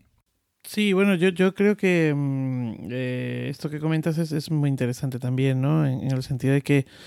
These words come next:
en mi caso, eh, llegamos a los cuentos, Legolas llega a los cuentos por otra vía y, mm, y después, pues, eh, nos tocó programar.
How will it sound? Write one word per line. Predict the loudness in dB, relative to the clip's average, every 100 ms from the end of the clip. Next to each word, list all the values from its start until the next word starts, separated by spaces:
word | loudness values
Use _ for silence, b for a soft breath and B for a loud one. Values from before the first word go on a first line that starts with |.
| B B B
en | 0 2
mi | 2
caso, | 4 2 4 4 6 6 6 6 4 4 2 0 -4
eh, | -4 -2 -2 -2
llegamos | -2 0 0 2
a | 2
los | 2
cuentos, | 2 2 4 2 4
Legolas | 4 4 4
llega | 4 4
a |
los | 2 4
cuentos | 2 6 4 2 B B B B -2 2
por | 4
otra | 4 4
vía | 6 6 4 4 0 _ _ -2
y, | 2 4 4 4 4 2 2
mm, | 0 -2 -2 -4 -4 -6
y | -6 -4 -2 -2
después, | -2 -4 0 0 -2
pues, | -2 0 0 -2 -4
eh, | -6 -4 -4 -4
nos | -6 -6
tocó | -6 -2 0
programar. | 2 2 0 -2 -2